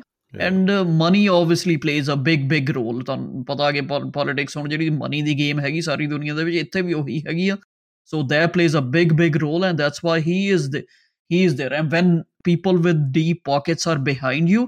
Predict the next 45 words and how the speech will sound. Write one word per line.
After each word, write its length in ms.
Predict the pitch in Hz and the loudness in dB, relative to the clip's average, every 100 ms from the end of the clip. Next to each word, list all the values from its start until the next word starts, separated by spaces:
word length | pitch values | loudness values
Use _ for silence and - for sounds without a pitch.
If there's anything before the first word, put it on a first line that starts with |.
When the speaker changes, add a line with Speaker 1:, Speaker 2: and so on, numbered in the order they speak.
| 143 | -2
Speaker 2:
they 160 | 175 196 | 0 2
are 140 | 214 196 | 2 2
not 140 | 220 220 | 2 2
just 160 | 190 | 2
behind 440 | 160 151 147 156 165 | 0 0 2 4 4
you 120 | 175 | 4
to 100 | 170 | 4
see 200 | - 160 | 2 0
you 280 | 160 165 160 | 2 4 4
become 340 | 147 160 151 147 | 2 -2 -2 -2
the 100 | 151 | -2
premier. 400 | 147 139 139 135 | -2 -2 -4 -4
<laughs> 100 | 131 | -4
They 280 | 190 214 | -2 2
want 280 | 185 165 170 170 | 2 2 0 -2
something 320 | 147 - 156 | -4 -6 -4
in 120 | 156 | -2
Speaker 1:
They 80 | 151 | 0
Speaker 2:
return. 200 | 131 170 | 2 2
Speaker 1:
want, 260 | 180 208 139 - 160 | 2 2 0 -2 0
Speaker 2:
And 60 | 165 | 2
the 120 | 175 | 2
s-, 160 | - | 0
Speaker 1:
yeah, 320 | 127 139 95 117 | 0 2 2 2
multiple 320 | 131 160 170 | 2 2 2
Speaker 2:
uh, 60 | 151 | 2
Speaker 1:
times 220 | 139 135 | 0 0
return 240 | 117 120 | -2 0
on 140 | 113 101 | 0 0
whatever 220 | 98 101 98 | 2 0 2
they 100 | 92 | 0
have 120 | 92 | 0
invested 260 | 90 87 87 | -4 -6 -6
in 80 | 85 | -4
you। 100 | 82 | -2
Speaker 2:
हाँ, 160 | 135 - _ _ - 175 | -2 -6 _ _ -2 2
and 100 | 160 | 2
the 100 | - 190 | 4 4
something 280 | 190 220 196 | 4 4 4
in 60 | 190 165 | 4 2
return 280 | 135 165 185 | 2 4 4
is 180 | 220 | 4
what 180 | 156 156 | 2 0
we 180 | 147 160 | 2 2
are 120 | 165 | 2